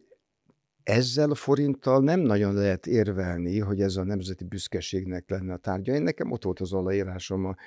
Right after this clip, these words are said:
ezer forintoson, szívemhez nőtt, de, de hát azt gondolom, hogy, ö, az a múlt. És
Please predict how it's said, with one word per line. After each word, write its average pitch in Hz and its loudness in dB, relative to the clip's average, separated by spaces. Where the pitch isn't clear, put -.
ezer 101 -6
forintoson, 107 -6
szívemhez 95 -4
nőtt, 110 -2
de, 110 2
de 120 -2
hát 117 2
azt 95 2
gondolom, 104 2
hogy, 104 2
ö, 107 4
az 98 -4
a 120 0
múlt. 87 -6
És - -4